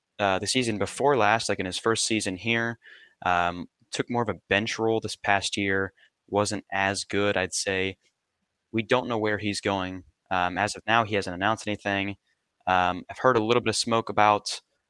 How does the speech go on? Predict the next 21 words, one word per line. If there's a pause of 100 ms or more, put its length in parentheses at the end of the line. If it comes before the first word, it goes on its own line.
uh,
Illinois, (480)
but
he
has
not
announced
anything. (440)
Um, (720)
and
moving
on
to
the
next
one, (680)
we
have (160)
three-star
power
forward,